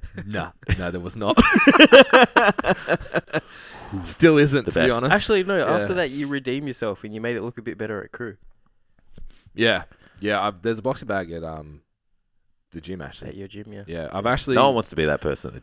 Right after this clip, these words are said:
Speaker 2: gym.
Speaker 1: I know, but I've decided I just don't like running.
Speaker 3: Well, as long
Speaker 2: No,
Speaker 3: as you don't
Speaker 2: I, no, but I mean, if the gym's not for
Speaker 1: I know.
Speaker 2: like, remember the
Speaker 1: I know, I
Speaker 2: boxing
Speaker 1: know.
Speaker 2: bag at Good
Speaker 1: Yeah, I know,
Speaker 2: Life?
Speaker 1: I know, I know.
Speaker 2: No one want, no, the guy that
Speaker 1: Yeah.
Speaker 2: hit that, you didn't wanna be that guy.
Speaker 1: Yeah, yeah, yeah.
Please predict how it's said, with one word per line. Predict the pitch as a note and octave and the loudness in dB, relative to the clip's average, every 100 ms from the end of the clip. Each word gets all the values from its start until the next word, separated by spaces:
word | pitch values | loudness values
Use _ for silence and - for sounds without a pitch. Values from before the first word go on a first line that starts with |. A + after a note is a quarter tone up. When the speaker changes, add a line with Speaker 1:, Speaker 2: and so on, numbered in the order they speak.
| - | -18
Speaker 2:
gym. | - _ - | -20 _ -12
Speaker 1:
I | G#2 | -8
know, | B2 B2+ A#2+ A2 - - | -6 -4 -6 -8 -12 -4
but | G2 | -2
I've | F#2 | -2
decided | F#2+ G#2+ A2 G2+ | -4 -2 0 -2
I | F2+ | -4
just | D#2 D#2 | -6 -12
don't | C2+ C2+ | -12 -14
like | G#1 - | -16 -20
running. | A#1+ B1 _ _ _ _ _ _ _ _ - | -20 -20 _ _ _ _ _ _ _ _ -10
Speaker 3:
Well, | A#2 | -8
as | |
long | C3 | -2
Speaker 2:
No, | G#2+ | 2
Speaker 3:
as | G2 | 2
you | A2+ | 2
don't | A2 | 0
Speaker 2:
I, | - | 0
no, | A#2+ A#2+ | 2 4
but | G#2+ | 4
I | G#2+ | 2
mean, | A2 A2 G#2 - | 0 -4 -6 -8
if | G2+ | -6
the | G2+ | -6
gym's | F2+ A2+ A#2+ F#2 | -4 -4 -6 -2
not | F#2 F#2 - | 0 0 -2
for | - F2+ F#2 F2+ E2 D#2 _ _ - | -4 0 2 2 0 -4 _ _ -6
Speaker 1:
I | A#2+ | -2
know. | G#2 - | -2 -4
Speaker 2:
like, | - G#2 | -2 0
remember | A#2+ C#3 | 0 0
the | D3 | 2
Speaker 1:
I | |
know, | A2+ | 2
I | |
Speaker 2:
boxing | A2 A2 | 2 0
Speaker 1:
know. | G2+ | 2
Speaker 2:
bag | G#2 F#2 | 2 2
at | |
Good | E2 | -2
Speaker 1:
Yeah, | C3+ | 0
I | |
know, | A2 | 4
Speaker 2:
Life? | F#3+ - _ | 2 0 _
Speaker 1:
I | F#2 | -2
know, | - - - - | -2 -2 -10 -18
I | F2+ | -18
know. | E2 | -6
Speaker 2:
No | F#2+ A#2 | 0 2
one | C3+ | 2
want, | A2+ A2+ | 2 2
no, | G#2 A#2 - | 2 2 2
the | G#2 | -2
guy | F#2+ A#2 D3 | 4 6 6
that | B2 | 6
Speaker 1:
Yeah. | A#2+ | 2
Speaker 2:
hit | A#2+ - | -2 0
that, | F#2+ F2 - | 0 0 -2
you | F#2+ | -4
didn't | G#2+ G#2+ | -2 0
wanna | F#2 F2+ | 0 0
be | F#2 | 2
that | - - - | 2 0 0
guy. | F#2+ | 0
Speaker 1:
Yeah, | F2+ | 0
yeah, | |
yeah. | F2+ | -4